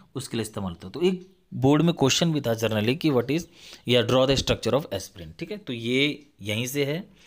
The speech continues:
salicylic एसिड का। नेक्स्ट की तरफ बढ़ते हैं, हम पे आता है विलियमसन सिंथेसिस। अच्छा, ये कहाँ देखने को मिलेगी आपको? ये मिलेगी आपको थर्ड सेक्शन, सेक्शन सी में,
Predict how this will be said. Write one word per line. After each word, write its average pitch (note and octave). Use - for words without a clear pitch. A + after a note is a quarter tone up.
salicylic B2
एसिड F2+
का। -
नेक्स्ट C#3+
की G3+
तरफ F#3+
बढ़ते D#3
हैं, D3
हम C3
पे C#3
आता A2+
है C#3+
विलियमसन A2+
सिंथेसिस। F#2
अच्छा, -
ये A#2+
कहाँ C#3+
देखने D#3
को D#3
मिलेगी D3+
आपको? D3+
ये B2+
मिलेगी D3+
आपको A2
थर्ड F#3+
सेक्शन, C3
सेक्शन A#2+
सी F#3+
में, C3+